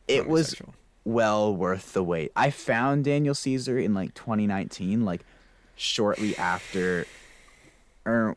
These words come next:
Speaker 1: actually, when did Case Study come out? Was it earlier in the year? Okay, yeah, I found him at, like, the end of twenty nineteen, I believe, or, like, the start of twenty twenty. And so I
Speaker 2: Right.
Speaker 1: was like, "Oh, okay, he just dropped an album. Like, there'll probably be one coming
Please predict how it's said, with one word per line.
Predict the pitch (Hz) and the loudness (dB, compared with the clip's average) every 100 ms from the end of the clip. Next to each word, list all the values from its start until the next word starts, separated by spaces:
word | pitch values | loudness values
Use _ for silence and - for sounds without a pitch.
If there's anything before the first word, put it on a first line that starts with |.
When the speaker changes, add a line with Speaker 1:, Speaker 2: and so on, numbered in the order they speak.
| - | -2
Speaker 1:
actually, | 131 - 127 | -2 0 2
when | 160 | 2
did | 160 | 2
Case | - 117 | 0 -2
Study | - 98 85 | 0 -2 -2
come | 85 82 | -4 -4
out? | 73 | -4
Was | 80 | -4
it | 107 | -6
earlier | - 80 78 | -4 -4 -4
in | 78 | -6
the | 76 | -8
year? | 78 90 117 _ - _ - - | -8 -8 -8 _ -20 _ -20 -6
Okay, | 131 101 | -2 0
yeah, | 82 | 0
I | 95 | 0
found | 143 151 | 0 2
him | 175 | 2
at, | |
like, | 165 151 | 2 0
the | - | 0
end | 107 | 0
of | 101 | 0
twenty | - 98 92 | -2 -2 0
nineteen, | 87 - 95 82 | -2 -4 -4 -4
I | |
believe, | 76 76 76 | -6 -6 -6
or, | 85 | -6
like, | 82 - | -8 -8
the | |
start | - 90 85 | -6 -2 -2
of | - | -4
twenty | - 82 | -6 -6
twenty. | - 71 90 120 - - - - _ _ - | -6 -6 -4 -4 -6 -20 -20 -20 _ _ -2
And | 117 117 | 0 4
so | - | 4
I | |
Speaker 2:
Right. | 113 | 4
Speaker 1:
was | 110 | 2
like, | 117 - | 0 4
"Oh, | 202 190 | 6 6
okay, | 170 131 104 | 4 0 0
he | 117 165 | 0 2
just | 147 147 - | 2 2 2
dropped | 92 92 | 0 2
an | 85 | -2
album. | 82 82 85 82 | -2 -2 -2 -4
Like, | 80 78 - | -4 -8 -2
there'll | 127 110 | -2 0
probably | - 76 | -2 -4
be | 71 | -4
one | 71 73 78 | -10 -10 -12
coming | - 73 73 71 73 | -12 -10 -8 -8 -10